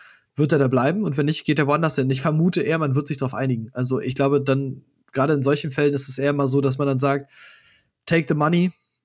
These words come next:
so, dann kriegst du ein bisschen weniger, aber dann kennst du alles, so, lieferst deine Leistung. Und wie gesagt, fit gesehen, also fit ist Jayon Brown der beste Linebacker, den die, den die Titans haben. Das ist,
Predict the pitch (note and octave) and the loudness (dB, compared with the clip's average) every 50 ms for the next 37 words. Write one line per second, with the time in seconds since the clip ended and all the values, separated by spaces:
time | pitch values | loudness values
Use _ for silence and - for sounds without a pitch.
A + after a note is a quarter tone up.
0 | _ - - D3 D#3 D#3 D3 D3 C3+ - D#3+ C#3+ - - D3+ C#3 D3 C#3+ - D#3 | _ -6 -2 0 0 2 2 0 0 -2 -2 -2 0 -2 -2 0 0 0 0 0
1 | C#3+ C#3 D3+ D#3+ E3+ D#3 D#3+ D#3 D3+ D3 C#3 C3+ C#3 C3+ C3+ B2+ G#2+ - C3 - | 0 0 2 2 2 0 2 2 2 2 2 2 0 0 0 0 -2 -4 -4 -4
2 | C3 C3 C3 B2+ C3 - E3+ E3+ E3+ - - E3 C#3 C3+ D3 D3 D3 D3 C#3+ - | -2 -2 -2 -4 -4 -2 -2 -2 0 0 0 0 0 2 2 2 2 2 2 0
3 | - C#3+ C#3+ C#3+ C3+ C3+ D#3 C3+ D#3 C3+ C3+ C#3 C#3 D3 C#3+ C3+ C3+ D3 D#3+ - | 0 2 2 2 2 0 0 -2 -2 -2 -2 -2 -2 0 0 0 0 0 0 0
4 | - E3 D#3 D3+ D3+ - - - - - - - _ _ _ _ _ _ _ _ | 0 0 -2 -2 -4 -6 -14 -20 -20 -20 -20 -20 _ _ _ _ _ _ _ _
5 | _ C3+ C#3 D3 D3 C#3+ B2+ C3 - C3+ C#3+ D#3+ F#3 F#3 F3 E3 - - - - | _ 2 2 4 2 2 -2 -4 -4 -2 0 2 4 4 2 0 -2 -8 -14 -4
6 | - G3+ G#3 - - F#3 D#3 D#3+ F3 F3+ G3 G3+ G3+ - - - C3+ C3 - - | 0 0 0 0 0 -2 0 0 0 -2 -2 -4 -8 -10 -6 -6 -6 -4 0 2
7 | G3+ G#3 - - - D#3 - - - - D#3+ D#3+ D#3+ D3+ D3+ D3+ D3+ D#3+ D#3 D3+ | 2 2 0 0 -4 -4 -4 -4 -2 0 2 2 2 2 2 0 0 0 0 -2
8 | D3 C#3 D#3 D3+ - - D3 C#3 C#3+ D3 D3 D3 C#3+ D3 C#3+ C3 C#3+ C#3 C#3 C#3+ | -2 0 0 0 0 0 0 0 0 0 0 -2 -2 -2 -2 -2 0 0 -2 -2
9 | C#3 C3+ _ - C#3+ C#3 C#3 C#3+ C3+ D3+ D3+ - C#3+ - D#3+ D3 C#3 B2+ A#2 - | -4 -6 _ -4 -2 0 0 0 0 -2 -2 -2 -2 -2 -2 -2 -2 -4 -8 -12
10 | _ _ _ - C3 C3 - - - - - - - | _ _ _ -6 -6 -4 -4 -4 -4 -4 -4 -6 -8